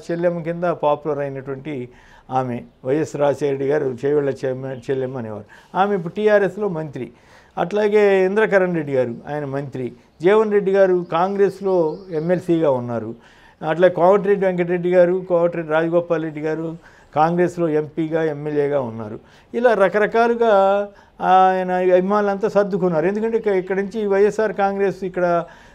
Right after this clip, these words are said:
ఆయన జ-, జగన్ గారు ఇక్కడ, ఇక్కడ వదిలేసి వీ-, ఆంధ్ర వరకే పరిమితమయ్యి అక్కడే ఆయన అధికారంలో రావడం కోసం ఈ గత ఐదేళ్లుగా పాటుపడ్డారు.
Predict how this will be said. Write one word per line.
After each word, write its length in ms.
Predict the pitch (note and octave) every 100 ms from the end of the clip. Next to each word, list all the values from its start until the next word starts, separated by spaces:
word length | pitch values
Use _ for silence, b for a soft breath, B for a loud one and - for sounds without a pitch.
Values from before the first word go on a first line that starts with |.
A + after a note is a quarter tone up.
| -
ఆయన 380 | E3+ F3 F3 E3+
జ-, 140 | D3+
జగన్ 320 | E3+ E3 F3+
గారు 240 | F#3+ F#3+ F3+
ఇక్కడ, 180 | F#3 E3
ఇక్కడ 380 | E3+ D#3 E3+
వదిలేసి 520 | E3 F3 F3+ F#3 F#3 F#3+
వీ-, 180 | E3
ఆంధ్ర 320 | D#3 D#3 E3+ F3+
వరకే 300 | F#3 E3 E3+
పరిమితమయ్యి 800 | E3 E3 E3+ D#3+ E3 F3 E3 C#3 b b -
అక్కడే 440 | C#3 F3 F#3 F3+
ఆయన 180 | D#3+ D#3
అధికారంలో 440 | D3+ D#3 F3 E3+
రావడం 300 | E3 E3 D#3+
కోసం 380 | D#3 D#3 D3+ F3
ఈ 200 | D#3 D#3+ C#3+
గత 160 | D3 D3+
ఐదేళ్లుగా 680 | D3 C#3+ D3+ E3 E3 E3 D3+
పాటుపడ్డారు. 680 | D3+ D3+ D3 D#3 C#3+ D3+